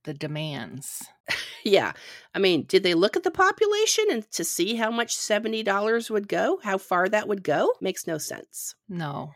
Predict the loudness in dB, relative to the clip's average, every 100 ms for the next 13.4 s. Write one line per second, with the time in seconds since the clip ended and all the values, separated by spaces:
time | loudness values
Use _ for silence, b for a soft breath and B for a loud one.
0 | _ -2 6 8 8 2 2 4 4 2
1 | 0 2 4 4 2 0 0 0 0 0
2 | 0 0 0 0 0 2 2 4 4 2
3 | -2 -2 0 0 -2 0 -2 -4 -2 2
4 | 2 4 2 0 0 -2 -2 -4 -2 0
5 | 0 -2 -2 0 0 -2 0 0 0 0
6 | 0 0 0 2 0 -2 -4 -6 0 0
7 | 0 -6 -4 -2 0 -2 -2 -4 -2 -2
8 | -4 -6 -8 -8 -10 _ 2 2 2 -2
9 | -8 -8 -8 -2 0 0 -2 -2 -2 -4
10 | -6 -4 -4 -2 -4 -4 -4 -6 -6 -4
11 | -2 -2 -6 -6 0 2 4 4 2 -2
12 | -4 -6 -2 -2 -2 -4 -2 0 -2 0
13 | 0 0 -2 -4